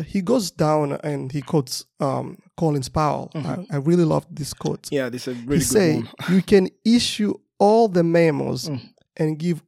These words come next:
Speaker 1: all the motivational speeches you want, but if the rest of the people in your organization don't see you putting forth your very best effort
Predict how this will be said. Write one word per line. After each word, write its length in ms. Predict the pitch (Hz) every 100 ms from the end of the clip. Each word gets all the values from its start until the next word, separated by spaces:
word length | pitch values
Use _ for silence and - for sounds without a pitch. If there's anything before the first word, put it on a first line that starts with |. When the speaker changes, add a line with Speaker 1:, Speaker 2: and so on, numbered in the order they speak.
| _
Speaker 1:
all 260 | 220 240
the 140 | 202 175
motivational 920 | 170 160 170 143 180 175 - 170 143
speeches 880 | - - - 165 - - 110 - - _ _ _ _ -
you 180 | 135
want, 600 | 135 143 151 - - - _ _ _ _ - _ -
but 280 | 156 151 - _
if 460 | - 254 - - - _ _ _ 160
the 180 | 160
rest 460 | 151 160 247 - -
of 200 | 180 139
the 100 | 147
people 480 | 143 - 175 - - 160
in 100 | 151
your 120 | 147
organization 920 | 143 147 143 135 170 160 170 156 135
don't 240 | 156 175
see 220 | 170 - 165
you 320 | 151 151 151 _ _
putting 420 | 226 220 208 196 185 _ _ -
forth 680 | - - 196 180 135 - _ _ _ _
your 180 | - 147
very 420 | 131 143 175 180
best 480 | 165 131 160 151 - - -
effort 720 | 180 180 - 131 - -